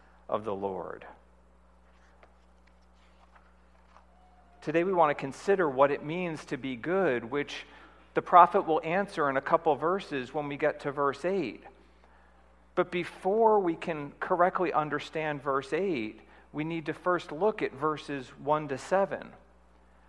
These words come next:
And as a side note, this is something really important that we need to remember when we seek to learn from the Bible and apply its truths to our lives.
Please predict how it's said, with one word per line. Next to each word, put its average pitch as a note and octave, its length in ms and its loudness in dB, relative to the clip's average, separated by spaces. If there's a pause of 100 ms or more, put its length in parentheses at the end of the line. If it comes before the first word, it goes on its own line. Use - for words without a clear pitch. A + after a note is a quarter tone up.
(300)
And E3+ 120 -4
as E3+ 140 -2
a D#3 60 -2
side A3+ 400 2
note, C#3 220 0
this E3+ 180 -4
is F#3 100 -4
something F#3 340 -2
really G3 300 0
important D3+ 560 -4
that C3 160 2
we C3+ 100 -8
need D3+ 260 -8
to D3+ 100 -6
remember C#3 500 -2
when B2 160 0
we B2+ 80 -6
seek D3+ 340 -8
to D3+ 120 -4
learn E3 360 -2
from D#3+ 220 -8
the C3+ 80 -2
Bible B2+ 500 4
and A2+ 80 -2
apply D3+ 420 0
its - 240 -4
truths D3 640 -6
to C#3 180 -8
our B2 140 6
lives. - 640 0